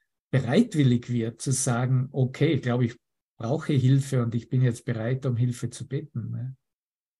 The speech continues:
Und natürlich bist du hier in, äh, mit deinem Bruder in diesem heiligen Ort, an diesem Ort, an dem du zumindest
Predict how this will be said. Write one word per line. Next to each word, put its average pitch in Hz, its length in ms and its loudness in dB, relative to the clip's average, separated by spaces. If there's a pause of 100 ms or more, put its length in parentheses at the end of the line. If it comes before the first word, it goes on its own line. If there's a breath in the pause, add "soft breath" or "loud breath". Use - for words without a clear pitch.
(560)
Und 113 600 -4 (680)
natürlich 147 520 2
bist - 400 0
du 175 320 2
hier 135 680 0 (580 loud breath)
in, 151 640 2
äh, 123 460 0
mit 135 360 4
deinem 151 340 4
Bruder 135 640 0
in 202 340 4
diesem 139 720 2 (760 soft breath)
heiligen 175 520 0
Ort, 131 600 -2 (600)
an 170 280 2
diesem 147 440 -2
Ort, 131 460 2
an 127 260 2
dem 131 480 4 (360 loud breath)
du 139 100 2
zumindest 165 840 6